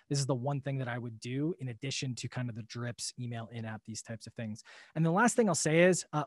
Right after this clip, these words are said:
lock your customers out who aren't paying you. Uh, there's one out of, like, fifteen to twenty companies that we over-, um, that we see or see as a presentation like this. They go in and they check, and their engineering team treated delinquent users different than active users. <laughs>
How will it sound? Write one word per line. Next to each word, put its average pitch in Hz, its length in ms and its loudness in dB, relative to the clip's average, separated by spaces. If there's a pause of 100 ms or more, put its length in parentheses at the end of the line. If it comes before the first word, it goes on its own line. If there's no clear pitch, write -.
lock 170 340 2
your 233 80 6
customers 151 480 4
out 127 240 -2
who 139 120 2
aren't 131 180 -2
paying 143 240 -2
you. 160 240 2 (520)
Uh, 139 180 2 (120)
there's 135 180 0
one 180 400 6
out 185 160 10
of, 147 120 8
like, 139 160 6
fifteen 175 520 6
to 147 80 4
twenty 147 320 2
companies 143 500 2
that 123 100 -2
we 135 200 2
over-, 127 180 0 (180)
um, 120 300 -4
that 139 100 -2
we 131 120 -4
see 143 280 2
or 127 100 0
see - 200 -2
as 127 60 0
a 131 80 -2
presentation 131 580 0
like 117 160 0
this. 131 300 0 (400)
They 131 80 0
go 160 180 6
in 156 60 6
and 147 80 4
they 135 100 -2
check, 139 320 2
and 135 100 2
their 123 80 2
engineering 139 480 4
team 135 240 2
treated 135 360 2
delinquent 127 440 -2
users 135 360 2
different 135 320 -2
than 110 100 -2
active 135 340 -2
users. 143 500 2
<laughs> - 40 -18